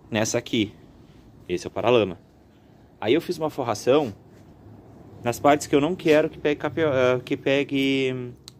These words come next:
emborrachamento. Parte de baixo, essa parte aqui onde vai fazer o alinhamento. Essa aqui também, ó,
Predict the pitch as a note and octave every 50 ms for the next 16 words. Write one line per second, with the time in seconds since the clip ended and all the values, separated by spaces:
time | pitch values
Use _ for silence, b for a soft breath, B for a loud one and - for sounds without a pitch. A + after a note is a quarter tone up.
0 | - - - A#2+ A#2+ B2+ C3 - - D#3+ D#3 D3+ C3+ A#2+ A2+ - - B B B
1 | B B B B B B B B _ - G2 - - - C3+ C#3+ C#3+ C3+ C3 B2+
2 | A#2 - - A#2+ - b b b b b A2 A2 - B2 A2+ - B2+ B2 A#2+ -
3 | B2 - - C3 A#2+ A#2+ A2+ A#2 A#2 - - A2+ G#2+ A#2+ A#2+ A#2+ A2+ A2+ A2+ A2+
4 | A2+ A2+ A#2 B2 B2 A#2+ A#2+ A2+ - B2+ B2 A#2+ b b b b b b b b
5 | b A2+ A#2+ B2+ - - A2+ - - - - A#2+ G#2+ A2+ C3 C3+ A#2+ F#2+